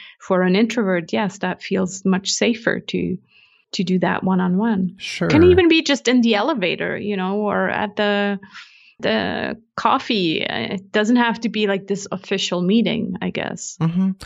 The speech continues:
Speaker 2: Right. So maybe casual might work
Speaker 1: Mm-hmm.
Speaker 2: better for some introverted people 'cause they don't feel on the spot.
Speaker 1: Yes.
Speaker 2: Yeah, they don't
Speaker 1: Yeah.
Speaker 2: feel like they're up against a wall and they have to, now they have to deliver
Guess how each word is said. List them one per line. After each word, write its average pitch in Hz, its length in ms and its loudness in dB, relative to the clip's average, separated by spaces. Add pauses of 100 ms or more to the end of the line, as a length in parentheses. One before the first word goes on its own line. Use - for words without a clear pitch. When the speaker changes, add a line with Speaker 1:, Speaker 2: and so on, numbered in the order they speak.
(280)
Speaker 2:
Right. 160 260 2
So 127 140 2
maybe 123 280 4
casual 90 960 0
might 90 280 0
work 95 220 0
Speaker 1:
Mm-hmm. 220 120 6
Speaker 2:
better 95 280 4
for - 180 -2
some 113 440 2
introverted 85 580 -2
people 85 340 -2
'cause 85 200 -2
they 87 100 0
don't 87 220 0
feel 92 200 0
on 82 200 0
the 82 60 -2
spot. - 440 -2 (480)
Speaker 1:
Yes. 180 400 0
Speaker 2:
Yeah, 85 240 2
they 95 140 0
don't 101 240 4
Speaker 1:
Yeah. 185 60 -2
Speaker 2:
feel 98 200 4
like 90 220 0
they're - 180 -4
up - 140 0
against 90 340 -2
a 85 40 -2
wall 87 260 0
and 82 80 -2
they 85 60 0
have 85 240 -2
to, 78 180 -4
now 87 220 0
they 87 80 2
have 85 180 0
to 85 100 -6
deliver 92 640 2